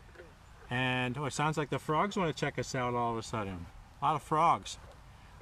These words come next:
Um, I'm also a mindfulness instructor with the Prachir Sinha Foundation,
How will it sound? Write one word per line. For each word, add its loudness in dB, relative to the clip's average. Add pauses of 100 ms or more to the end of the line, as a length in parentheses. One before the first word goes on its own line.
Um, 2
I'm 6
also 8
a 8
mindfulness 4
instructor 0
with 0
the -2
Prachir 0
Sinha 2
Foundation, 0